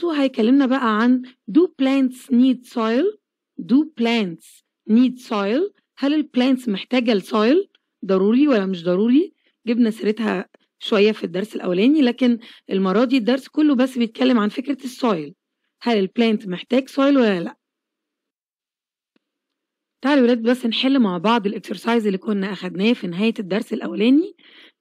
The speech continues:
كان بيقول لنا choose number one plants and human، النباتات والإنسان are similar in some basic needs، هما زي بعض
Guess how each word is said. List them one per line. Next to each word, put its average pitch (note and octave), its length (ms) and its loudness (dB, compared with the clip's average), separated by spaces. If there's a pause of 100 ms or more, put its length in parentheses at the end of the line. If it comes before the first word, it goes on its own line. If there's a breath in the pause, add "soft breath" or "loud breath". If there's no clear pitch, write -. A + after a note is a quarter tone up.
(100)
كان C#4+ 200 2
بيقول A#3+ 180 0
لنا C4 160 2
choose C4 460 -2 (400)
number D4 200 4
one B3+ 340 0 (120)
plants D#4 340 2
and A3+ 280 -2
human، F#3 540 0 (400)
النباتات F3+ 500 0
والإنسان A3+ 760 -2 (640 soft breath)
are G3+ 220 0
similar D4+ 580 2 (540)
in G3 140 -2
some D4 340 0
basic C4+ 420 2
needs، C4+ 480 2 (480)
هما G#3 200 -2
زي C4+ 280 2
بعض C#4+ 500 0